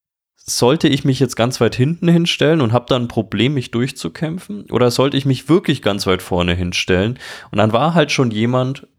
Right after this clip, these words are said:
und bitte nicht zu despektierlich, mein, also erstens, dieser Mensch kam auch nicht ins Ziel, das heißt, er ist genauso ein Opfer wie ich. Ähm, B, aber der <laughs> war am ersten Checkpoint,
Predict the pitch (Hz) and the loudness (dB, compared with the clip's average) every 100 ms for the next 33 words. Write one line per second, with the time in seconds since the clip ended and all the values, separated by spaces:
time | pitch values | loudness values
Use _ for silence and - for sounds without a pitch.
0 | _ _ 113 113 107 - _ _ _ - | _ _ -2 0 -2 -12 _ _ _ -2
1 | 135 156 131 127 127 - 127 120 - - | 2 2 2 0 -4 -8 -2 -2 -2 -8
2 | - - 98 87 - 87 - 104 107 - | -10 -6 -4 -4 -4 -2 0 2 2 -2
3 | _ - - - - 127 - 160 190 - | _ -20 -20 -2 2 2 2 0 0 -4
4 | - _ _ 107 107 113 120 - 95 - | -10 _ _ 0 2 2 0 -4 -2 2
5 | 98 117 120 113 - - 120 156 - 104 | 2 2 -2 -4 -4 -2 -2 -2 -6 -6
6 | 92 98 98 98 - 98 98 107 95 95 | -2 0 0 -4 -2 0 2 2 0 -4
7 | - 101 92 - 127 - - - - - | 0 -2 0 0 -2 -4 -14 -18 -16 -18
8 | - _ _ - 101 95 95 _ 113 135 | -20 _ _ -6 -2 -2 -6 _ 2 2
9 | - _ _ 165 - 139 127 107 - - | 0 _ _ -18 -2 2 4 4 2 -4
10 | 113 120 117 95 127 - 113 - 139 - | 0 0 2 2 0 -2 -4 0 0 0
11 | 110 95 120 139 | 2 2 2 -4